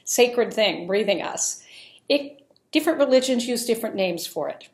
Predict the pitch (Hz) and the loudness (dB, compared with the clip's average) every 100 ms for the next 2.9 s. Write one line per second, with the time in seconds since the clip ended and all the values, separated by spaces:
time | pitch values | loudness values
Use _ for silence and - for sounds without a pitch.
0 | _ _ _ 185 233 247 240 - 214 202 | _ _ _ -4 -2 -4 -4 -8 -4 -4
1 | 165 175 - 202 180 202 214 196 196 190 | -4 -8 -6 -6 -4 -6 -4 -2 -2 -2
2 | 185 180 180 175 165 - 160 - | -2 -2 -2 -4 -6 -6 -8 -10